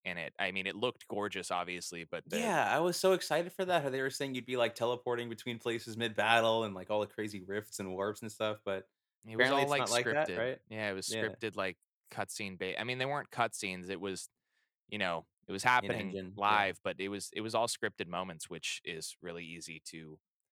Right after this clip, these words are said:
Speaker 1: pull off, and there was that, there was that article, or maybe not an article, but there was a statement from one of the guys at, um, oh god, what's their company called? The, the Lego guys, I forget. I, I wanna say I T, but that's not right.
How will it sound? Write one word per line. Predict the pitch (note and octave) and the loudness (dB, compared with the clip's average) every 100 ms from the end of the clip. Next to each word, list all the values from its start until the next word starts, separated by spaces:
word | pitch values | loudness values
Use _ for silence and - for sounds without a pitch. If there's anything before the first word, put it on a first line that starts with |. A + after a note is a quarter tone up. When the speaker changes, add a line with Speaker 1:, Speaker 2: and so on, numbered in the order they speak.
| _ _ - | _ _ -6
Speaker 1:
pull | F#2+ | 0
off, | F#2 G2+ E2+ - | 4 4 2 -2
and | A2 | -2
there | C#3+ D#3+ | 0 0
was | D3 | 4
that, | D3+ C3+ F2+ | 4 2 -2
there | B2+ | -4
was | C#3 | 0
that | C3+ A#2 | 2 4
article, | A#2+ B2 - A#2 A2 G2+ - | 4 2 -2 -2 0 -2 -2
or | A2 G#2 - B2 | -2 -4 -8 -8
maybe | A#2+ A#2+ | -4 -2
not | A2 | -2
an | G2 | 0
article, | F#2+ F#2 F#2 | -2 -2 -6
but | E2+ G2 | -8 -6
there | G2 | -8
was | G2 | -8
a | |
statement | - G2+ G#2 G#2+ F2+ | -6 -2 -2 -2 -8
from | - G2+ F2+ F2+ | -6 -6 -6 -6
one | F#2+ F#2+ | -4 -4
of | |
the | F#2 | -4
guys | F2+ F2 F2 E2 | -2 -2 -4 -4
at, | E2 D#2 E2+ | -6 -6 -6
um, | E2+ D#2+ D#2 - _ - - _ _ _ _ | -6 -6 -12 -20 _ -20 -20 _ _ _ _
oh | - - | -20 -16
god, | D2+ D2 | -12 -10
what's | F#2 - | -10 -10
their | D#2 | -14
company | - D2+ - D2 | -12 -16 -16 -14
called? | D#2 - | -12 -10
The, | G#2+ A#2+ | -10 -8
the | B2+ | -4
Lego | A#2+ A#2+ A2 | 0 0 -2
guys, | F2 D#2 D#2 - | -4 -4 -6 -10
I | - | -14
forget. | F#2+ F2+ E2 _ _ - - - | -10 -8 -10 _ _ -20 -16 -8
I, | F2+ | -6
I | |
wanna | A2+ C#3+ | -4 -4
say | D3+ - | -2 0
I | F#2 F#2 | 2 0
T, | - G2+ E2 | -4 -8 -8
but | - | -10
that's | G#2+ - | -10 -8
not | D2+ C#2+ | -10 -8
right. | D2 C#2+ | -8 -10